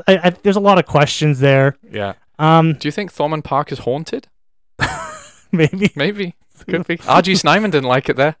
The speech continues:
Speaker 1: Yeah, there's a fucking poltergeist
Speaker 2: Yeah, his
Speaker 1: just
Speaker 2: barbecue burnt him and then he had to
Speaker 1: bull-,
Speaker 2: leave.
Speaker 1: <laughs> bullying the
Speaker 2: It's
Speaker 1: players.
Speaker 2: haunted. That's what it is, obviously.
Speaker 1: Yeah, I guess I didn't even think about that.
Speaker 2: Yeah.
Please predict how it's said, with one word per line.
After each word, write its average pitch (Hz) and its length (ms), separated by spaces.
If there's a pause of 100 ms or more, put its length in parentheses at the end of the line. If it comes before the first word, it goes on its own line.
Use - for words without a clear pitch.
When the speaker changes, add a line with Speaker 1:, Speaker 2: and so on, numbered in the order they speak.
Speaker 1:
Yeah, 165 100
there's 160 220
a 156 60
fucking 165 360
poltergeist 156 640
Speaker 2:
Yeah, 160 80
his 156 100
Speaker 1:
just 123 120
Speaker 2:
barbecue 156 480
burnt 143 320
him 165 240
and 135 60
then 143 80
he 143 60
had 165 140
to 190 60
Speaker 1:
bull-, 180 100
Speaker 2:
leave. 185 420
Speaker 1:
<laughs> - 40
bullying 175 560
the 160 60
Speaker 2:
It's 156 80
Speaker 1:
players. 196 200
Speaker 2:
haunted. 196 440
That's 185 180
what 165 140
it - 80
is, 135 420 (160)
obviously. 120 720
Speaker 1:
Yeah, 165 240
I 143 120
guess 180 240
I 175 80
didn't 156 320
even 233 160
think 185 180
about 165 220
that. 120 240
Speaker 2:
Yeah. 135 180